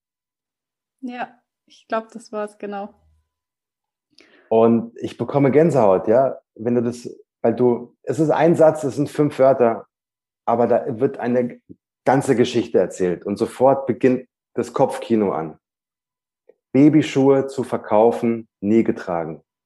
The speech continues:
Speaker 1: Ja.
Speaker 2: Es ist eine, eine, eine traurige Geschichte. Es, du, also so, ja, eine Geschichte, die die Welt zu Tränen rührt.
Speaker 1: Das stimmt,
Speaker 2: Ja.
Speaker 1: da stellt man sich
Speaker 2: Und
Speaker 1: sofort vor, was passiert ist.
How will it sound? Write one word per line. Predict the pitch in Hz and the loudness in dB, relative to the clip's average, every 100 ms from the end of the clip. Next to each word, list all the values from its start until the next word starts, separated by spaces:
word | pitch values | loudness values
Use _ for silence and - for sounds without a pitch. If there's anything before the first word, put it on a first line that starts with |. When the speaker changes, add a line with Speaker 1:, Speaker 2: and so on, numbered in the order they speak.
| _ _ _ _ _ _ _ _ | _ _ _ _ _ _ _ _
Speaker 1:
Ja. | 240 233 226 | -14 -10 -10
Speaker 2:
Es | - | -10
ist | - 127 | -10 -8
eine, | 120 | -6
eine, | 113 113 - | -6 -8 -4
eine | 107 113 | -2 -2
traurige | - 131 151 165 147 | 0 2 4 4 2
Geschichte. | 131 131 - 143 - 135 135 139 _ _ _ | 0 -2 -2 -6 -2 -2 -2 -8 _ _ _
Es, | - - - _ _ _ _ _ _ _ _ _ _ | -14 -14 -18 _ _ _ _ _ _ _ _ _ _
du, | - 120 - - _ - | -10 -10 -10 -16 _ -4
also | 110 107 | -4 0
so, | 113 113 110 - _ _ _ _ _ _ _ _ _ | 4 4 2 -4 _ _ _ _ _ _ _ _ _
ja, | 117 127 95 | -6 -6 -8
eine | - 107 | -6 -2
Geschichte, | 101 - 127 131 117 | -2 -2 -4 0 0
die | 113 | 0
die | 110 101 | 0 2
Welt | 110 120 | 2 2
zu | 123 | -4
Tränen | 101 - 110 90 | -8 -4 -4 -4
rührt. | 85 85 76 _ _ _ _ _ _ _ _ _ _ | -8 -10 -12 _ _ _ _ _ _ _ _ _ _
Speaker 1:
Das | 233 226 | -20 -12
stimmt, | 196 | -8
Speaker 2:
Ja. | 226 | -8
Speaker 1:
da | 226 | -8
stellt | 220 233 226 | -8 -8 -6
man | 226 | -6
sich | 220 | -2
Speaker 2:
Und | 202 | -2
Speaker 1:
sofort | 202 - 226 | -2 -6 -6
vor, | - 233 220 | -4 -4 -4
was | 226 - | -6 -10
passiert | 214 - 220 214 | -16 -8 -6 -6
ist. | 202 214 | -8 -8